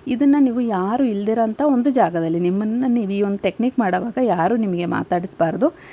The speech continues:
ಯಾರು ನಿಮಗೆ ಡಿಸ್ಟರ್ಬ್ ಮಾಡಬಾರ್ದು. ಆ ರೀತಿಯಾದಂಥ ಒಂದು ಜಾಗದಲ್ಲಿ ನೀವು ಕುತ್ಕೋಬೇಕಾಗುತ್ತೆ. ಒಂದು ಗಾಜಿನ ಗ್ಲಾಸಲ್ಲಿ ನೀರು ಇಲ್ಲ ಬೌಲಲ್ಲಿ ನೀರು ಇಟ್ಕೋಬೇಕು. ಇದು ಗಾಜಿಂದೇ ಇರಬೇಕು. ಇಟ್ಕೊಂಡು ನಂತರ ಒಂದು ಸಣ್ಣದಾದಂಥ ಒಂದು ವೈಟ್ ಶೀಟು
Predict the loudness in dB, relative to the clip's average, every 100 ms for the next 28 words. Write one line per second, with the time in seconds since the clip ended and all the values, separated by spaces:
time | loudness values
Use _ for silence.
0 | -4 2 4 4 2 2 0 -2 -2 -2
1 | 0 0 0 -2 -2 0 0 0 0 0
2 | 2 0 0 0 0 0 -2 -4 -4 -4
3 | -2 -2 -2 -4 -4 -4 -4 -4 -4 -6
4 | -4 -4 -4 -14 -12 2 4 6 4 2
5 | 0 0 -2 -2 -2 0 0 0 0 -2
6 | -2 0 2 2 2 0 -2 -4 -8 -4
7 | 0 2 2 0 -2 -2 0 0 0 -2
8 | -2 0 4 4 2 0 -2 -4 -6 -8
9 | -20 -10 -8 -4 0 0 2 2 2 0
10 | 2 2 2 2 0 0 2 2 2 4
11 | 4 4 0 0 0 0 0 0 -2 -4
12 | -2 0 -2 -6 -8